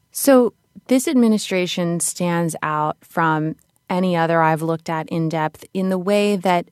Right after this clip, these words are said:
members of the bureaucracy, subject matter experts who are responsible for the nuts and bolts of our government functioning, were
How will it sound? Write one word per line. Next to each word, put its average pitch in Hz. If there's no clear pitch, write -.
members 220
of 170
the 175
bureaucracy, 165
subject 185
matter 170
experts -
who 180
are 160
responsible 160
for 156
the 170
nuts 165
and 165
bolts 151
of 156
our 160
government 151
functioning, 180
were 196